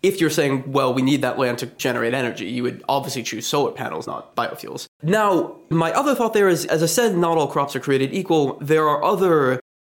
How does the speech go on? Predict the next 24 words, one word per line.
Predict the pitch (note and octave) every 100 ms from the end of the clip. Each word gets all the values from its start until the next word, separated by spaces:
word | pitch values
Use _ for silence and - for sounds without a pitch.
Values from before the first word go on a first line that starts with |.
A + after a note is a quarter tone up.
| _
you | F3+
know, | D#3 -
another | E3+ F#3 F#3 E3
sort | D3+
of | C3
response | B2+ - E3 D3 C#3 -
in | D3 C3+
the | B2+ B2
farming | - B2 A#2+
community | E3 A#3+ A3 F#3 D3+
and, | C3 B2
and | B2 B2
sort | B2
of | A#2+
the |
biofuels | C3 B2 D3 F#3+ C#3+
industry | C3 B2+ B2+
to | A#2 - C3 A#2+
all | C3+ B2
these | B2
land | C#3+ C#3+
use | B2 A#2 - -
points | A#3 E3 - -
is, | D3 B2+